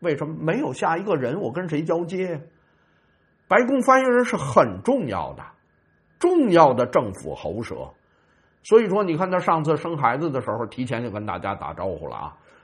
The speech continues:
啊，万斯来替班儿，然后下边是卢比奥来替班儿，他们几个来回倒着来啊，贝森特还替了一回班儿。那这回呢，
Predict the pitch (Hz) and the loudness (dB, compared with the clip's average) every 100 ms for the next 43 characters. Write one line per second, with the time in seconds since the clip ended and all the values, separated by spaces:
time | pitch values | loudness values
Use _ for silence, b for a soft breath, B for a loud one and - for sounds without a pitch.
0 | b 104 98 123 131 - 151 151 120 117 | b -8 -2 -2 -2 -2 0 0 0 -4
1 | - 107 120 123 110 98 123 127 147 120 | -6 -4 0 0 0 -2 -4 -2 0 0
2 | 113 107 107 113 127 98 135 107 95 104 | 0 -6 -6 -6 -4 -2 -2 -2 -4 -10
3 | - 87 98 107 104 113 120 98 76 90 | -10 -8 -6 -6 -6 -8 -10 -10 -12 -10
4 | 101 110 117 123 - 85 85 87 95 143 | -8 -6 -6 -6 -8 -8 -10 -8 -4 -4
5 | - 101 78 120 113 143 151 147 92 87 | -6 -10 -8 -8 -8 -8 -4 -4 -4 -10
6 | - 107 85 82 78 78 85 87 - b | -12 -12 -12 -12 -14 -14 -14 -14 -16 b
7 | b b b b b _ - 160 214 143 | b b b b b _ -10 -4 -2 -2
8 | 151 151 | -4 -8